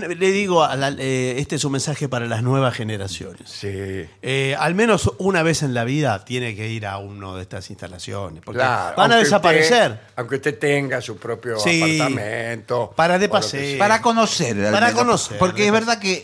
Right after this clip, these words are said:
Speaker 3: en, al-, en algún momento no van a existir más.
Speaker 1: No van a existir y creo
Speaker 2: Sí,
Speaker 1: que es
Speaker 2: sí.
Speaker 1: muy pronto que no van a
Speaker 2: Eh,
Speaker 1: existir más.
Speaker 2: antes era,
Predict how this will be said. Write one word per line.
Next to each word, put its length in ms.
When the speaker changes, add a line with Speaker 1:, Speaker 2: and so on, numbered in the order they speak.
Speaker 3:
en, 100
al-, 140
en 180
algún 120
momento 340
no 120
van 160
a 20
existir 460
más. 200
Speaker 1:
No 80
van 140
a 40
existir 340
y 40
creo 180
Speaker 2:
Sí, 20
Speaker 1:
que 60
es 60
Speaker 2:
sí. 40
Speaker 1:
muy 100
pronto 420
que 140
no 140
van 100
a 40
Speaker 2:
Eh, 240
Speaker 1:
existir 160
más. 120
Speaker 2:
antes 680
era, 520